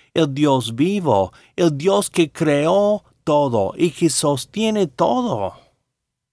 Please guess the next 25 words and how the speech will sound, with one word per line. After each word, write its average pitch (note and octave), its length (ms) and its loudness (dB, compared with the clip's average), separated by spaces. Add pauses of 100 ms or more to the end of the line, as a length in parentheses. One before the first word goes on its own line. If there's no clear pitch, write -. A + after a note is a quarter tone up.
(760)
Leamos F3 480 0
el B2+ 140 0
resto B2 380 -2
del G2+ 140 -4
capítulo. E2+ 760 -6 (960)
Israel, B2+ 800 -2 (880)
pueblo F3+ 480 0
de B2+ 160 -2
Jacob, A2 760 -2 (680)
¿por F3+ 180 0
qué A3 200 -2
te G3+ 180 -2
quejas? - 760 -4 (220)
¿Por G3+ 160 0
qué A3+ 180 2
dices, F#3+ 560 0 (220)
"El F3+ 120 0
Señor F#3+ 500 0
no F#3+ 220 0
se F3 200 0
da E3+ 220 -2
cuenta E3+ 560 -2
de D3 100 0
mi D3+ 140 0
situación, C3+ 920 -2